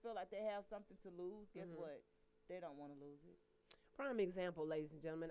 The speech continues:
Speaker 2: I just did a great event. I mean, I, well, I partnered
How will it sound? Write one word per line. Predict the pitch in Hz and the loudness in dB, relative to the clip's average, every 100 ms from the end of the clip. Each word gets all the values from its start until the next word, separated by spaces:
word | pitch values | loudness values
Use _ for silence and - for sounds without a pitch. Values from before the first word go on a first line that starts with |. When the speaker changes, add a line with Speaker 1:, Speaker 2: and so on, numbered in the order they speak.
| - | -2
Speaker 2:
I | 226 | -2
just | 180 156 | -2 -2
did | 160 156 | -2 -2
a | 147 | -2
great | 135 160 170 | -4 -2 -2
event. | 180 151 151 139 - | -6 -4 -4 -4 -6
I | |
mean, | 170 170 156 - | -4 -4 -4 -2
I, | 185 190 - - | -2 -2 -6 -4
well, | 165 156 156 - - - - - | 0 2 0 -8 -20 -20 -20 -4
I | 208 | -4
partnered | - 196 139 131 | 0 0 0 -4